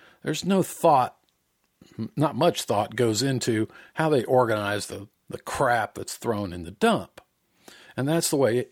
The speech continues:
a lot of jam sessions to me appear. It's like s-, people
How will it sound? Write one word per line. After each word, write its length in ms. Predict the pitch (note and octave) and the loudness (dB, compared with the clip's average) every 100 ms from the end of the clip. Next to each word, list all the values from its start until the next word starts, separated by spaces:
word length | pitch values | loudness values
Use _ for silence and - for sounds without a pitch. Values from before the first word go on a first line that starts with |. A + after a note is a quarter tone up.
| _ _ - | _ _ -6
a 100 | G#2 | -4
lot 380 | G#2 B2 F3 G3+ | -2 -2 0 0
of 140 | B2+ | 0
jam 300 | C3+ D#3 F3 | 0 0 0
sessions 440 | - A2+ - G2+ - | 0 -2 -2 -6 -4
to 100 | A#2 | -2
me 280 | C3 D3+ | 0 0
appear. 800 | A2+ G#2 - - A#3 G3 F#2+ F#2 - - - - | -2 -6 -8 -10 -4 -2 -2 -6 -16 -20 -20 -12
It's 180 | C#3 - | -8 -2
like 260 | E3+ E3 - | 2 2 0
s-, 160 | - - _ _ - | -10 -14 _ _ -14
people 600 | - A3 G#3 F2 F#2 E3+ | -2 0 0 -2 0 -2